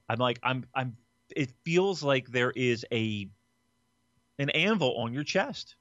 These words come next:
It's, it's the only way I can describe it. So I'm out. And then I'm, now, so that means, okay, I,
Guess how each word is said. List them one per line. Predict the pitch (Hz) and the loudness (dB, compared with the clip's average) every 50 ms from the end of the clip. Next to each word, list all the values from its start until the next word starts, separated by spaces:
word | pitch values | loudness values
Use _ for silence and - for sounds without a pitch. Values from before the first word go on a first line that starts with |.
| _ _ _ _ - | _ _ _ _ -10
It's, | 127 - - - | -8 -8 -8 -8
it's | 165 156 - - | -8 -10 -6 -4
the | 170 - | -2 -2
only | 190 202 196 | -2 -2 -2
way | 160 - 180 | 0 0 0
I | 151 | 0
can | 156 160 | -2 -4
describe | 160 151 - - - - 285 302 - | -4 -4 -2 0 2 0 0 0 -4
it. | - - _ _ _ _ - - - _ - | -8 -12 _ _ _ _ -20 -20 -20 _ -6
So | - 190 | -2 0
I'm | 196 208 | 2 2
out. | 233 - - - _ _ _ _ _ _ - - | 0 -2 -4 -10 _ _ _ _ _ _ -2 0
And | 190 190 | 2 4
then | 220 220 220 | 6 6 4
I'm, | 214 190 - - - | 4 0 -4 -4 0
now, | 208 247 254 196 202 226 226 269 - _ | 2 4 4 6 4 2 0 -4 -10 _
so | - - 165 | 0 2 2
that | 185 - | 2 2
means, | 196 185 185 190 180 - - - - _ _ _ _ _ - | 0 -2 -2 -2 -4 -6 -10 -18 -20 _ _ _ _ _ -12
okay, | 156 151 - 151 156 | -8 -4 -2 0 0
I, | 143 123 113 | 0 0 -2